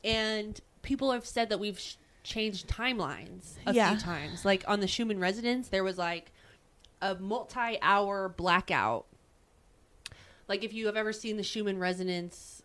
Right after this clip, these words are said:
Speaker 1: graph, it's, like, usually, like, green and, like, ch-, ch-, ch-, color and, you know, just kinda measuring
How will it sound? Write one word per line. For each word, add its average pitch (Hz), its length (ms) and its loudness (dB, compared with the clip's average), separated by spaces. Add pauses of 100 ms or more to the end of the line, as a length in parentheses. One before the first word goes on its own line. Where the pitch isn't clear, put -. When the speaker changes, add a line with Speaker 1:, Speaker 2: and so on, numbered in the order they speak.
Speaker 1:
graph, 170 720 -2
it's, 190 160 -2
like, 160 260 -2
usually, 262 400 0
like, 165 320 0 (640)
green 320 920 -2
and, 202 160 -4
like, 175 420 -6 (100)
ch-, - 120 -12 (160)
ch-, - 140 -14
ch-, - 180 -8
color 226 720 -2 (600)
and, 196 420 -4
you 220 100 -2
know, 196 240 -2
just 190 220 -8
kinda 220 200 -4
measuring 202 920 -2